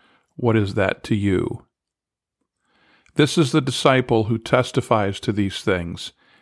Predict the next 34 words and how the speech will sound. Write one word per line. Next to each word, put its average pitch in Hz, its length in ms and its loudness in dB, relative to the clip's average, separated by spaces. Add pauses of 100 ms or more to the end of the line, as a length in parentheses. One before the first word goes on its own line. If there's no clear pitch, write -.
(100)
and 123 120 -4
who 135 160 4
wrote 131 260 2
them 123 180 2
down. 92 460 0 (400)
We 127 140 4
know 131 220 4
that 123 160 2
his 117 200 -4
testimony 113 760 0
is - 280 -2
true. - 520 -6 (1000)
Jesus 131 400 2
said 127 220 2
many 131 280 4
other 123 220 2
things 110 380 -2
as 104 160 -2
well. 101 520 2 (460)
If - 120 -10
every 131 300 4
one 131 180 4
of 127 200 2
them 113 240 2
were 110 160 2
written 104 380 0
down, 101 500 2
I 101 120 0
suppose 113 460 0
that 113 140 2
even 120 260 2
the 113 180 -2
whole 151 240 4
world 110 540 2